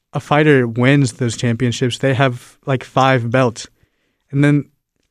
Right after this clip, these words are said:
it kinda gets hard. It gets muddy. Things don't make sense. There are multiple champions. But with the, with M M A,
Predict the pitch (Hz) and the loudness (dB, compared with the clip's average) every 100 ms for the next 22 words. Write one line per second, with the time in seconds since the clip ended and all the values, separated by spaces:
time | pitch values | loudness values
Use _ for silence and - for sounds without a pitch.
0 | _ _ _ _ _ _ _ _ _ _ | _ _ _ _ _ _ _ _ _ _
1 | _ _ - 147 156 160 147 147 - - | _ _ -6 -2 0 2 2 0 -2 0
2 | 151 139 123 123 131 - 120 123 123 104 | 2 4 2 -2 -4 -2 0 2 0 -2
3 | - _ _ _ - 139 127 143 127 120 | -8 _ _ _ -4 0 0 2 2 0
4 | 110 - 120 110 - _ _ _ _ _ | -2 -4 -4 -6 -14 _ _ _ _ _
5 | _ _ - 139 131 135 123 127 - 127 | _ _ -6 0 0 2 0 -2 -4 -8
6 | - 117 120 120 104 - - _ _ _ | -6 -6 -4 -6 -8 -10 -20 _ _ _
7 | _ _ _ _ _ _ _ _ _ _ | _ _ _ _ _ _ _ _ _ _
8 | _ _ _ _ 123 139 135 _ _ _ | _ _ _ _ -2 0 0 _ _ _
9 | _ - 139 - 131 131 127 131 - 139 | _ -14 -12 -2 2 2 0 -4 -8 -6
10 | 160 151 123 131 139 113 127 | 0 2 4 2 2 0 -4